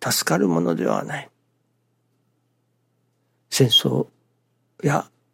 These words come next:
いわゆるそういう争いが、人々の争いがなくなるものではないと。まあ、どれほどの力が、宗教者会議にどれほどの力があるのか、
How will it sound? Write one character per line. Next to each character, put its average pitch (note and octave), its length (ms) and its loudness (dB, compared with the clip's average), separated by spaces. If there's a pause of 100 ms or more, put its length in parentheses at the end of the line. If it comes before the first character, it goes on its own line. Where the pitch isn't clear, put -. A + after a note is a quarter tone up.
(180)
い E3 60 6
わ D#3+ 140 6
ゆ D#3 80 0
る G3 180 -6 (120)
そ C#3+ 300 6
う D3 40 4
い D3+ 200 2
う - 140 -2
争 C#3+ 420 2
い E3 80 0
が、 C#3+ 200 0 (360)
人 C#3 280 6
々 C3 240 -2
の C#3+ 220 2
争 - 280 0
い E3 40 -2
が D#3+ 220 -2 (120)
な C3 140 -2
く - 120 -2
な F3+ 140 4
る G#3 100 2
も - 120 0
の G3+ 160 0
で - 80 0
は - 300 -2 (600)
な D3+ 160 2
い F3 120 -2
と。 - 180 -20 (2500)
ま D3 640 -4
あ、 - 220 -20 (760)
ど C3+ 100 4
れ B2+ 80 6
ほ A#2+ 100 -2
ど C3 160 2
の C3 160 4
力 C#3 400 0
が、 - 280 -2
宗 C3+ 240 -4
教 C#3 260 -2
者 C#3 220 0
会 E3 260 2
議 D3+ 120 -2
に D3 160 -2
ど D3+ 160 -2
れ D3+ 100 2
ほ D#3 100 -2
ど D#3+ 140 -4
の D#2+ 120 0
力 - 420 -2
が - 200 0
あ E2 80 2
る G#2 60 -2
の - 160 -6
か、 - 180 -10